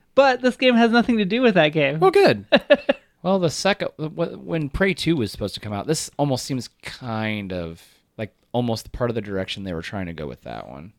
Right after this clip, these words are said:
Speaker 1: The original Prey two, you were a space bounty hunter, human, lost on a alien planet.
Speaker 2: Mm-hmm.
Speaker 1: And it sounded really cool, but that got canceled. <laughs>
Speaker 2: Yeah.
Speaker 3: Yeah,
Speaker 1: And
Speaker 3: I
Speaker 1: we
Speaker 3: really
Speaker 1: got, and we got System Shock three.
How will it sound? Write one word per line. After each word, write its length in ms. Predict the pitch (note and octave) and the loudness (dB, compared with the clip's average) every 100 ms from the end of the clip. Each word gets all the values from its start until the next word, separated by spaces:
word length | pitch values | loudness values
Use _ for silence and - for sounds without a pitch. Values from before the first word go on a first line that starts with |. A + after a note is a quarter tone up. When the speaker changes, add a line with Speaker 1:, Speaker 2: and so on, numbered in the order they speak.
| _ | _
Speaker 1:
The 200 | F3 G#3 | -4 0
original 440 | G#3 A3+ B3+ B3+ G#3 | 2 2 0 -4 -6
Prey 280 | - F#3 | 0 2
two, 500 | E3+ F#3+ E3 D#3+ E3 - | 2 4 6 6 4 0
you 220 | F3 F3 | 2 4
were 240 | E3 D#3+ | 6 6
a 60 | D3+ | 4
space 400 | - F3+ E3 - | 0 0 0 0
bounty 340 | E3+ D#3+ E3+ | 0 2 2
hunter, 500 | D#3+ D3+ D3+ C#3+ C#3+ - | 0 -4 -6 -8 -8 -14
human, 580 | - F#3 E3+ D#3 D3 D3+ _ _ | -6 0 0 0 -4 -8 _ _
lost 500 | - D#3 D3+ D#3 - | 0 4 4 2 0
on 160 | D#3+ D3 | -2 0
a 340 | D3 C#3+ D3 D3 - | 0 -2 -2 -10 -4
alien 480 | F3 E3 D#3 D#3 | 0 0 0 -4
planet. 520 | D3 E3 D#3+ C#3 C#3 _ | -6 -6 -6 -6 -10 _
Speaker 2:
Mm-hmm. 280 | C3 A#2 B2 A2+ - | -6 -4 -4 -6 -2
Speaker 1:
And 100 | F3 | -2
it 120 | E3+ | 0
sounded 280 | E3+ D#3 D3 | 0 0 0
really 280 | D3+ D#3 D3+ | 0 2 2
cool, 320 | - E3 D3 | 2 0 2
but 160 | D#3+ F3 | 0 2
that 180 | A#3 | 2
got 140 | B3+ B3+ | 2 -2
canceled. 500 | C4+ C#4 - F3+ F3+ | 0 -2 2 2 2
<laughs> 40 | - | 0
Speaker 2:
Yeah. 280 | C3+ A2 - - | 0 0 -6 -14
Speaker 3:
Yeah, 360 | G2+ F#2+ F#2 F#2+ | -8 -4 -4 -2
Speaker 1:
And 120 | - - | 0 4
Speaker 3:
I 40 | |
Speaker 1:
we 80 | C3+ | 6
Speaker 3:
really 60 | |
Speaker 1:
got, 220 | C3 G#2 - _ - - | 6 4 -2 _ -16 -2
and 100 | A#3 | 2
we 80 | B3 | 4
got 240 | A#3+ A3+ | 4 4
System 420 | - A#3 - G#3+ | 4 2 4 2
Shock 380 | F#3 G3 F3 - | 4 6 4 4
three. 460 | - D3+ D#3 A3 | 2 2 4 2